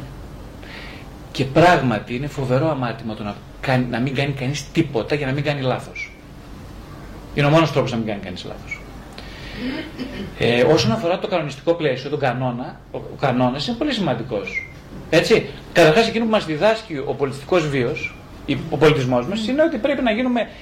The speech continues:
κο-, ένα κομμάτι ενός κανονιστικού συστήματος. Για να μπορέσουμε να επιβιώσουμε. Άρα είναι πολύ σημαντικό, δεν είναι κάτι να το πετάξουμε. Ό,τι είμαστε σήμερα, κοιτάξτε, γιατί υπάρχει μια άλλη παρεξήγηση, ότι το εγώ είναι κάτι κακό και τα λοιπά, γιατί πρέ-,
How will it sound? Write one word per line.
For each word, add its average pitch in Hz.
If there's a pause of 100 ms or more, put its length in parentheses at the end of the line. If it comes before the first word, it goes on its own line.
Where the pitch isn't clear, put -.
κο-, 151
ένα 220
κομμάτι 175
ενός 254
κανονιστικού 208
συστήματος. 226 (460)
Για 147
να 151
μπορέσουμε 185
να 226
επιβιώσουμε. 220
Άρα 185
είναι 240
πολύ 330
σημαντικό, 139
δεν 151
είναι 208
κάτι 165
να 135
το 131
πετάξουμε. 123 (800)
Ό,τι 247
είμαστε 233
σήμερα, 131
κοιτάξτε, 185
γιατί 127
υπάρχει 170
μια 190
άλλη 202
παρεξήγηση, 131
ότι 147
το 156
εγώ 139
είναι 185
κάτι 185
κακό 156
και 165
τα 151
λοιπά, 143
γιατί 160
πρέ-, 156